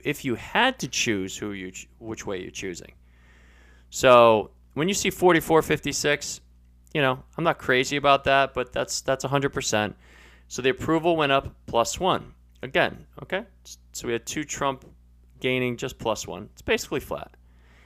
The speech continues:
And then the Hill, Harris comes out with, uh, twenty-eight hundred registered voters. These are people who are registered. Doesn't mean they're gonna vote, but registered. Forty-four approval,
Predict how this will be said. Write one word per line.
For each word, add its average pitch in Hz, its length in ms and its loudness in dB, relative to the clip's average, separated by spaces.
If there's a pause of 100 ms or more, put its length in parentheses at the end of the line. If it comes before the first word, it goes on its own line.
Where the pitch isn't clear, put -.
(140)
And 151 80 -4
then 185 120 4
the 208 100 4
Hill, 156 360 8
Harris 147 500 6
comes 139 320 -2
out 127 360 6
with, 120 300 -2
uh, 110 140 2
twenty-eight 143 580 -2
hundred 135 380 -2
registered 127 720 0
voters. 95 580 -6
These 101 140 -12
are 107 40 -10
people 120 280 -8
who 120 120 -4
are 135 140 0
registered. 113 720 -2 (1120)
Doesn't 101 220 -8
mean 113 120 -2
they're 123 80 -2
gonna 143 160 0
vote, 135 520 6 (480)
but 139 100 -4
registered. 127 500 0
Forty-four 185 680 0
approval, 147 540 0